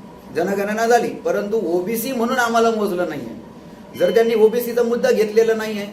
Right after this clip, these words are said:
तर ते तगडे कसे? ते तगडे कुठल्या बाबतीत आहेत, हा प्रश्न वेगळाच राहिला. ते संविधानिक तगडे नाहीत किंवा ते प्रामाणिक, जनतेशी प्रामाणिक तगडे नाहीयेत, सशक्त नाहीये.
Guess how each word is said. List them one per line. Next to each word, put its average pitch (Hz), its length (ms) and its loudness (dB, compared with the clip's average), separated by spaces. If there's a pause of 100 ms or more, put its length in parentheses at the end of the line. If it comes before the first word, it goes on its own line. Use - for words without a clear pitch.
(180)
तर 226 100 2
ते 226 200 4
तगडे 226 240 6
कसे? 208 380 -2 (800)
ते 185 60 -6
तगडे 208 420 4
कुठल्या 220 580 -2
बाबतीत 214 360 0
आहेत, 214 160 0
हा 170 160 -2
प्रश्न 202 300 -6
वेगळाच 220 420 2
राहिला. 113 280 -4 (720)
ते 185 80 -2
संविधानिक 202 580 0
तगडे 220 240 4
नाहीत 220 280 -4
किंवा 214 180 -2
ते 220 400 4
प्रामाणिक, 202 600 -4
जनतेशी 208 440 -2
प्रामाणिक 208 500 -4
तगडे 202 200 -4
नाहीयेत, 180 320 -6 (800)
सशक्त 208 480 0
नाहीये. 208 500 -6